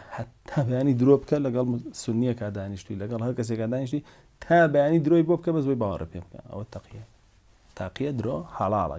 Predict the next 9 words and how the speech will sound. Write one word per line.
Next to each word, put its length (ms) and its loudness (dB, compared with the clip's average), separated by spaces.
گەورەترین 500 0
درۆ 200 4
حەڵاڵە. 340 -4
نەک 200 8
هەر 180 12
حەڵاڵە. 360 0
تەقیە 360 2
یعنی 200 6
درۆ 220 12